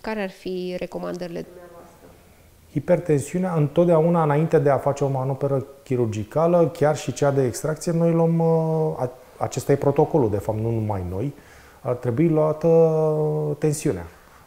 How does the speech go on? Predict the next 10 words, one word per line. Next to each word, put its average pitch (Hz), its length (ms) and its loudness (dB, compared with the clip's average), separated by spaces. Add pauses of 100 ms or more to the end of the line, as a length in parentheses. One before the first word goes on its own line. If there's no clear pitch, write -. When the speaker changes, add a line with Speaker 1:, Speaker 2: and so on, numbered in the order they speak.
(140)
Speaker 2:
Dacă 127 360 4
trece 117 320 -4
de 110 360 0
cincisprezece 110 680 -6
cu, 123 420 -8 (100)
o 123 60 -4
sută 117 180 -4
cincizeci 113 400 -4
cu - 120 -10
nouăzeci, 113 760 -6